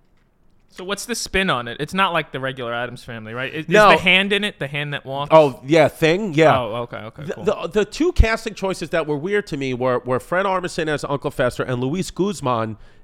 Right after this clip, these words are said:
Speaker 2: as, uh, Gomez Addams, 'cause normally Gomez Addams is, like, played by a hot guy,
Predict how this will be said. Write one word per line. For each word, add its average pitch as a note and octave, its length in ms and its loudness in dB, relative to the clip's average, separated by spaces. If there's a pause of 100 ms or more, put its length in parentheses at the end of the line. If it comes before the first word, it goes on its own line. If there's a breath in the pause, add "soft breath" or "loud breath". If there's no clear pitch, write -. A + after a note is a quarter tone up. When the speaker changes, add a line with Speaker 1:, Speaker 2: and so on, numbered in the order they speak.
(120)
Speaker 2:
as, B2 400 0
uh, A#2 320 2
Gomez D#3+ 480 2
Addams, A2 320 0
'cause - 180 -8
normally F#3 360 0
Gomez D#3+ 480 2
Addams B2+ 340 0
is, A#2+ 160 -6
like, B2 220 -4
played D3+ 240 -2
by B2 140 2
a G#2 60 0
hot C#3 280 0
guy, C#3 400 0